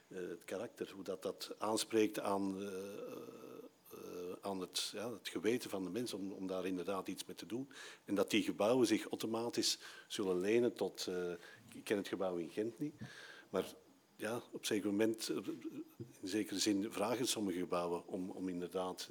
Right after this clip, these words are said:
de, zo'n, zo'n herbestemming, herinvulling te krijgen. En wordt dat inderdaad bepaald vanuit, een stuk vanuit die architectuur. Dus ik weet niet, om te, hè, om te, terug te antwoorden op uw vraag,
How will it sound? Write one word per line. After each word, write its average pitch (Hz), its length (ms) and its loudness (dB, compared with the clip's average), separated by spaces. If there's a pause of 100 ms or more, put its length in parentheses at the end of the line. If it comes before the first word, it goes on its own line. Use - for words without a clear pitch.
(100)
de, 90 120 -12
zo'n, 90 360 -4
zo'n 90 180 -4
herbestemming, 92 580 -2 (200)
herinvulling 90 520 -2
te - 80 -10
krijgen. 82 400 -6 (460)
En 110 140 -2
wordt 113 160 -2
dat - 140 -4
inderdaad 87 380 -2 (240)
bepaald 95 600 -6
vanuit, 90 520 -4
een - 60 -10
stuk - 220 -6
vanuit 87 280 -4
die 90 120 -8
architectuur. - 640 -12 (420)
Dus 107 120 0
ik 107 100 0
weet 113 180 10
niet, 139 340 10 (220)
om 113 180 -2
te, - 200 -6
hè, - 140 -6
om 294 240 -8
te, 104 380 -6
terug - 180 0
te 147 80 -2
antwoorden 104 360 2
op 92 100 -4
uw 92 100 -2
vraag, 101 360 0